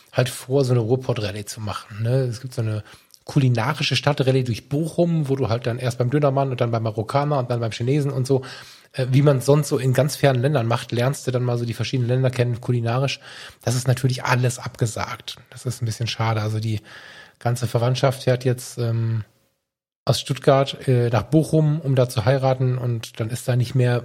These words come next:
also die ganze, das ganze Tolle drumherum, was geplant war, findet nicht statt. Aber ich bin ganz grundsätzlich mal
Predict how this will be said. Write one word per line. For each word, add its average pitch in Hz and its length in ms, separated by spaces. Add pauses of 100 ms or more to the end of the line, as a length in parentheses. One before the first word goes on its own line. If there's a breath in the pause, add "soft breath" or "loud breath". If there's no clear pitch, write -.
(120)
also 123 220
die 123 100
ganze, 123 440 (420 loud breath)
das 139 100
ganze 156 220
Tolle 160 240
drumherum, 139 400
was 139 140
geplant 135 360
war, 127 80
findet 135 220
nicht 143 140
statt. - 280 (1080)
Aber 117 160
ich 104 100
bin 127 180
ganz 113 180
grundsätzlich 107 380
mal 104 280